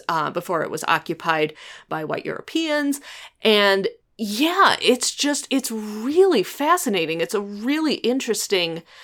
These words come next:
perspective on this horror trope. And yeah, it's, it's creepy, but it's also not the kind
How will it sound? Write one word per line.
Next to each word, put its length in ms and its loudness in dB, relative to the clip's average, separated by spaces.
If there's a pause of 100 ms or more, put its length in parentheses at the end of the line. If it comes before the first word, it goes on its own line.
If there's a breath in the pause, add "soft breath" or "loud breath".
(220 loud breath)
perspective 920 0
on 460 0
this 280 0
horror 420 4
trope. 460 -4 (560 loud breath)
And 720 4 (180)
yeah, 380 4
it's, 280 4 (260)
it's 200 2
creepy, 720 2 (180)
but 200 6
it's 200 6
also 280 4
not 240 2
the 60 2
kind 360 0